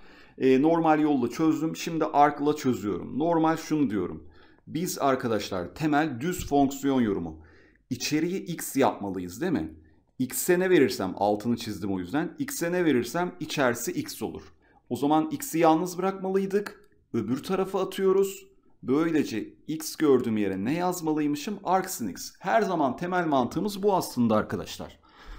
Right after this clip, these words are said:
Dolayısıyla burada artık x gördüğün yere gerçekten sin arc sin x yazarsan bak hakikaten gidiyor. Burası da tan arc sin x oluyor.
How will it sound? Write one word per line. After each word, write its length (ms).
Dolayısıyla 960
burada 420
artık 460
x 240
gördüğün 440
yere 180
gerçekten 840
sin 440
arc 320
sin 600
x 320
yazarsan 800
bak 240
hakikaten 480
gidiyor. 380
Burası 360
da 180
tan 440
arc 360
sin 540
x 280
oluyor. 360